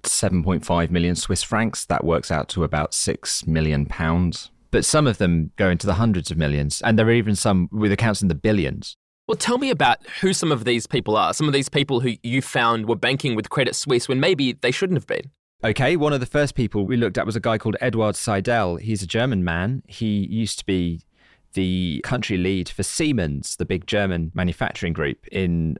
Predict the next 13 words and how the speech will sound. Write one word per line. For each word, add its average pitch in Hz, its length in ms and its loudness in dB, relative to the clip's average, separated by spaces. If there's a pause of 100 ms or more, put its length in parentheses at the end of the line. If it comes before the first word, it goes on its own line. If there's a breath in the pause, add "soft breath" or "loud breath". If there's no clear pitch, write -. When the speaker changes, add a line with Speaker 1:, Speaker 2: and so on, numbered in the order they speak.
(100)
Speaker 1:
Nigeria, 95 800 0 (600 soft breath)
where 98 640 2
he 107 160 -2
presided 110 500 0
over 92 480 0
effectively - 800 -4
industrial 104 640 -2
bribery, 95 640 -2 (280)
paying 95 180 0
bribes 87 300 0
to - 100 -6
Nigerian 85 420 0
politicians 90 920 -2